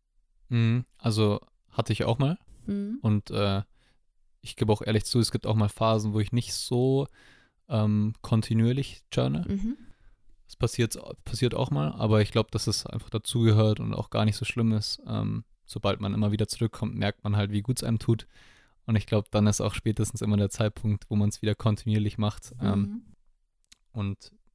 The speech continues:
Speaker 1: wie schon, wie wir anfangs schon gesagt haben, also einfach den Druck auch ein bisschen rauszunehmen, ist da wichtig. Ähm, und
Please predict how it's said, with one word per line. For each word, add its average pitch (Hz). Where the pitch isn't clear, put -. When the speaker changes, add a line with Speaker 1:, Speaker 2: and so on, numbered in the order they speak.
Speaker 1:
wie 113
schon, 110
wie 117
wir 107
anfangs 113
schon 107
gesagt 101
haben, 101
also 104
einfach 110
den 104
Druck 120
auch 110
ein 110
bisschen 107
rauszunehmen, 107
ist 107
da 110
wichtig. -
Ähm, 98
und 104